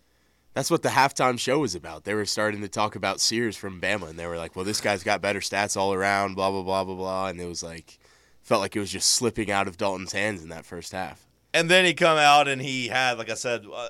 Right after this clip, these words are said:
Speaker 2: as good of a five-minute stretch as you'll see from a player. Ends up with seventeen points, fifteen in the second half, ten rebounds, and just the impact, again, from, from putting his head down, getting to the rim, I just thought was,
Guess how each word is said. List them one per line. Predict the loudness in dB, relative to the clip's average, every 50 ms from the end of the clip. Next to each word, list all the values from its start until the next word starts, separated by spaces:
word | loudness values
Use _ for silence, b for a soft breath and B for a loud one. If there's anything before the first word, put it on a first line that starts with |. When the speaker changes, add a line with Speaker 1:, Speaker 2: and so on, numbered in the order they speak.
| -6 -6
Speaker 2:
as | -6 -6 -4
good | -4 -4 -2
of |
a | -2 -4
five-minute | 0 2 4 4 4 2 -2 -4 -6
stretch | -4 0 0 0 0 -2
as | -6 -6
you'll | -6 -6
see | -4 -6 -6 -6 -8
from | -10 -12
a | -14
player. | -12 -6 -4 -2 0 0 0 0 0 0 b b b b b b b b b b 0
Ends | 0 0 0 2 2
up | 2 2 2
with | -2 -4
seventeen | -2 0 0 0 0 -2 -6 -4 -4 -4 -4 -6
points, | -4 -2 -2 -2 -2 -4 -6 -6
fifteen | -6 -6 -6 -6 -6 -8 -6
in | -6
the | -6 -4
second | -4 -2 -2 -2 -2
half, | -2 0 0 0 -2 -4
ten | -4 -4 -4 -2 -2
rebounds, | -4 -6 -4 -2 -2 -2 -2 -2 -4 -6 -10 -14 b b b b b b b b b _
and | 4 6 6 6 6 4 2 0 -4 -8 -10 -10 -10 -10 -12 -14 -18 -20 _ _ -20 -16 -10
just | -4 -2 -2 -2 -2
the | -4 -4 -2 0
impact, | -2 -2 0 0 2 2 2 0 -4
again, | -6 -4 -4 -4 -4
from, | -6 -6 -6 -6 -8 b b b b b b _
from | -14 -6
putting | -4 0 0 0 0
his | 0 -2 0
head | 0 0 0 0
down, | 0 0 0 0 0
getting | -2 -4 -4 -4 -4
to | -6 -6 -8
the | -6 -6
rim, | -4 -4 -4 -2 -2 -2 -4 -6 -10 -16 -20 _ _ _ _ _ _ _ _ _ _ _ _ _ _ _ _ _ _ _ -2
I | -2 -2
just | 0 -2 -4 0
thought | 2 4 4 4 2
was, | 0 0 0 0 -2 -4 -4 -6 -8 -12